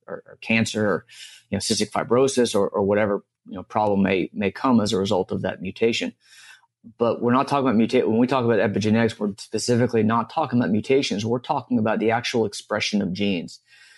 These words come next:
And so what that means is, is that there's a, there's a, a, um, a dimmer switch, if you will, for your genes.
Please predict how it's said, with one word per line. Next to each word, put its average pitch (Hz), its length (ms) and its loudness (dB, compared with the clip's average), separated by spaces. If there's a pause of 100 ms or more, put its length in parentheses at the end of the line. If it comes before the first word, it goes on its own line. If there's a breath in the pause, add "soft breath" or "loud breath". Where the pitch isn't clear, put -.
(220 soft breath)
And 110 100 -8
so 120 140 0
what 117 260 2
that 139 140 4
means 127 360 6
is, 104 400 0
is 107 320 2
that 117 200 -2
there's 131 220 2
a, 120 240 2
there's 131 200 2
a, 120 200 2 (240)
a, 113 240 4
um, 107 300 2
a 113 80 0
dimmer 131 420 2
switch, - 500 -2
if 98 140 -4
you 110 140 4
will, 101 400 0 (600)
for 123 200 2
your 107 140 4
genes. 104 480 -2